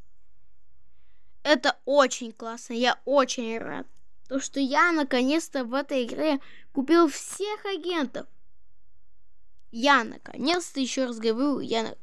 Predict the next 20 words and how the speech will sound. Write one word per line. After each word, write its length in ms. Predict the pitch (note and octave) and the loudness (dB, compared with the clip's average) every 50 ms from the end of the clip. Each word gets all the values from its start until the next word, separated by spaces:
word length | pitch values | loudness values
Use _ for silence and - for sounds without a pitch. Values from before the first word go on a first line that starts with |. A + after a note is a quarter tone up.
| - - | -12 -10
купил 340 | - B3+ - D4+ D#4+ - - - - - - - - - - - | -10 -2 2 4 4 4 2 -2 -10 -14 -14 -14 -14 -14 -12 -12
себе 440 | - - G#3+ G#3 A#3+ A#3 A3 G#3+ | -10 -8 -6 -2 2 2 2 2
всех 480 | - - - - - - C4+ D4+ C#4+ - | 0 -6 -10 -10 -6 -4 -4 -4 -4 -6
агентов. 440 | C4+ A#3 A3 G#3 G#3+ - - - - - - | -8 -10 -10 -10 -12 -14 -14 -14 -14 -14 -12
Это 220 | - B3+ - - - - | -10 -10 -10 -10 -8 -6
очень 360 | - F#3+ - - - C#4 - | -4 -4 -4 -6 -8 -10 -10
классно. 400 | - - - - - - - - - - - - - - - - - - - - - - - - - - - - - - - - - - - - - - - - - - - - - | -10 -12 -12 -12 -12 -12 -12 -12 -12 -12 -12 -12 -12 -12 -12 -12 -12 -12 -12 -12 -12 -12 -12 -12 -12 -12 -12 -12 -12 -12 -12 -12 -12 -12 -12 -12 -12 -12 -12 -12 -12 -12 -12 -8 -4
И 100 | C4 C4+ | 0 4
знаете, 340 | C#4+ D#4 E4+ E4 - E4 D#4 | 4 4 4 4 2 2 0
в 120 | D4 - | 0 0
чём 220 | - D#4 D4+ D4+ | 0 0 0 0
тут 240 | C#4 D4 D4 C#4 - | 0 -2 -4 -4 -2
ещё 300 | C4 C4+ C4 - - D4+ | -2 0 0 0 -2 -2
есть 400 | C#4+ C#4+ C#4+ C#4+ C#4+ C4+ - - | -2 0 0 -2 -2 -2 -4 -6
минус? 380 | C#4 D4 F4 G4 G4 E4+ - - | -6 -6 -4 -4 -4 -4 -6 -8
То, 100 | - C#4 | -10 -12
что 160 | - - D4 | -10 -8 -6
у 40 | C4+ | -6
него 200 | C4+ C#4 D4 C#4+ | -6 -6 -6 -6
нога, 440 | C#4 C4 A#3+ A#3+ C#4 C4 A#3 A3+ | -6 -6 -2 0 2 2 2 2